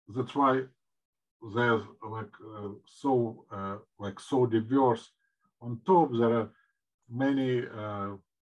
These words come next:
hybrids now on the market, uh, of Gymnocalypsum.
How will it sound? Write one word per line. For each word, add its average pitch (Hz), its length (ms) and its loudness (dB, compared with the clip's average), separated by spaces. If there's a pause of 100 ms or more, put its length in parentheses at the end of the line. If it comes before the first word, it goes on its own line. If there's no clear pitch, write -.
(240)
hybrids 147 580 -2
now 123 300 0
on 117 140 -6
the 117 120 -2
market, 117 420 -4 (120)
uh, 110 280 -14 (100)
of 104 120 -12
Gymnocalypsum. 117 800 -4